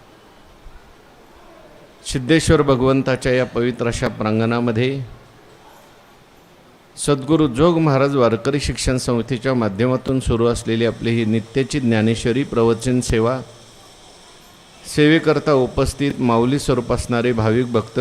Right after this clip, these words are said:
श्रोते, सज्जन, माता भगिनी सर्वांच्या चरणी वंदन करून आपण सर्वांनी मिळून ही चिंतन सेवा करायची आहे.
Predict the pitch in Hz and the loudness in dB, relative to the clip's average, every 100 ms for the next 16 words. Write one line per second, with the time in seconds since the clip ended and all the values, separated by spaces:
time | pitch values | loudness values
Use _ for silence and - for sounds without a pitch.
0 | 123 113 107 120 - 110 104 120 113 95 | -2 -2 -2 -4 -4 -4 -2 -2 0 -2
1 | 117 113 104 110 117 - 104 113 120 127 | -2 -2 0 -2 -2 -2 -2 0 0 -2
2 | 120 117 107 110 107 107 135 139 123 98 | -4 -2 0 0 0 -2 -2 -2 -2 -2
3 | 92 - - - - - - - - - | -4 -10 -20 -20 -20 -20 -20 -20 -20 -20
4 | - - 120 135 139 - 123 120 135 143 | -20 -8 -4 0 0 0 2 2 4 2
5 | 135 120 120 113 117 127 104 110 113 - | 2 2 2 0 0 -2 -2 -2 -4 -2
6 | 101 110 107 92 87 - 90 76 | -2 -2 -2 -4 -4 -4 -6 -6